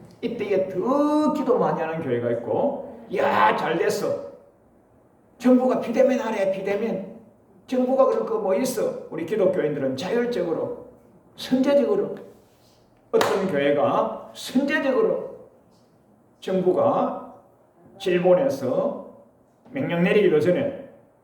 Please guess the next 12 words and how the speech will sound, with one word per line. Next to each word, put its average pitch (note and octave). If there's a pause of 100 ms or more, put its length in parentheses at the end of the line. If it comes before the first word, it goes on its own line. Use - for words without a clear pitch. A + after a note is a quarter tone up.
(600)
먼저 F3+
선제적으로, - (140)
"아, - (260)
우리는 D#3 (480)
우리의 D3+
방어를 C3
우리가 C3+
한다." A2+
물론 D3
잘하려고 -
했죠. -
잘하려고. C3+